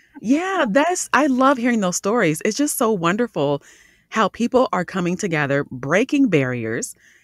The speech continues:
and doing these projects and coming together and collaborating. And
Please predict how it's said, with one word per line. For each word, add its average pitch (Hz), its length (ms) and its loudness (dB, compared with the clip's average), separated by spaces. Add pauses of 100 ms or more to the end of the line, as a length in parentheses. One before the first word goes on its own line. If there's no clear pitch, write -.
(260)
and 160 560 2 (380)
doing 262 440 4
these 170 300 0 (200)
projects 220 600 -2
and 147 100 -2
coming 233 280 0
together 170 460 0
and 139 100 -8
collaborating. 160 1000 -2
And 127 340 -4